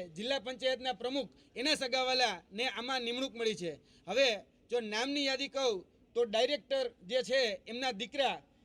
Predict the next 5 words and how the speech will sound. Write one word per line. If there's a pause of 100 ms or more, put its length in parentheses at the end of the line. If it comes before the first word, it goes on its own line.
(220)
મિતુલ
કાંતિભાઈ
ધાંધલા (580)
એ (320)
આ